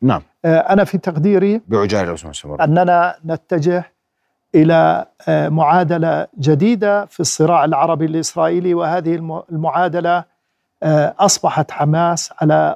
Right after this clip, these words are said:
Speaker 2: ضعف قدراتها قادرة على ردع العدو الصهيوني.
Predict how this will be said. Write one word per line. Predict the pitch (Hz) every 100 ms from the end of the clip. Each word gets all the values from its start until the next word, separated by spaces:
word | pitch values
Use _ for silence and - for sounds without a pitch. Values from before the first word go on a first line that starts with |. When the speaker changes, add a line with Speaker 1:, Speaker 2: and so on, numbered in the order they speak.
| -
Speaker 2:
ضعف | 160 196 - 170
قدراتها | - 147 165 165 - 156 139 160 160 -
قادرة | 160 165 160 160 160
على | 151 151 156 151
ردع | 170 151 160 160 - -
العدو | 143 147 147
الصهيوني. | 143 - 135 127 120